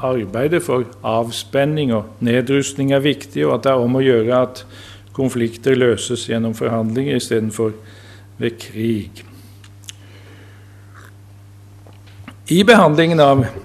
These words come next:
kvinnen som ble grepet på fersk gjerning i Hor, legger Jesus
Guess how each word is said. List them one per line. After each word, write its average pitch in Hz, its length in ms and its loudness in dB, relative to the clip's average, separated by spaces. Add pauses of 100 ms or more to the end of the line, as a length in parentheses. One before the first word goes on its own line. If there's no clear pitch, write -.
(180)
kvinnen 139 380 0
som 131 160 -2
ble 135 160 4
grepet 127 400 2
på 127 120 -2
fersk 123 340 2
gjerning 117 320 2
i 123 100 0
Hor, 165 380 0 (920)
legger 143 560 4
Jesus 156 640 2